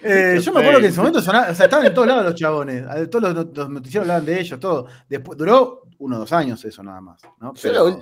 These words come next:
Speaker 3: el último éxito que cono-, que, que, que recuerdo de Charlotte Canigia fue cuando estaba en el
Speaker 1: <laughs>
Speaker 3: Bailando, eso fue
Speaker 1: Acá
Speaker 3: hace
Speaker 1: dice Quilombo, que es
Speaker 3: años.
Speaker 1: verdad, es verdad.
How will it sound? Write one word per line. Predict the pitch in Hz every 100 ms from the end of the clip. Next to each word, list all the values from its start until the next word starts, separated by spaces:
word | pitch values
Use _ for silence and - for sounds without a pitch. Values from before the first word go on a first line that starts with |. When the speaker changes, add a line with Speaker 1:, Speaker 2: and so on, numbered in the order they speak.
| 131
Speaker 3:
el | 143 202
último | 214 170
éxito | 190 - 170 151
que | 139 127
cono-, | 139 170
que, | - 107
que, | - 107
que | 123
recuerdo | 120 117 156 156
de | 131 113
Charlotte | 127 123 127
Canigia | 117 220 - 233
fue | 127
cuando | 120 110 107
estaba | - 113
en | 107
el |
Speaker 1:
<laughs> | 101
Speaker 3:
Bailando, | 117 202 165 123
eso | 143 131
fue | 180
Speaker 1:
Acá | 214 214
Speaker 3:
hace |
Speaker 1:
dice | 214 - 247
Quilombo, | 175 180 175
que | 175
es |
Speaker 3:
años. | 180 180
Speaker 1:
verdad, | 185 170
es | 175
verdad. | 202 202 202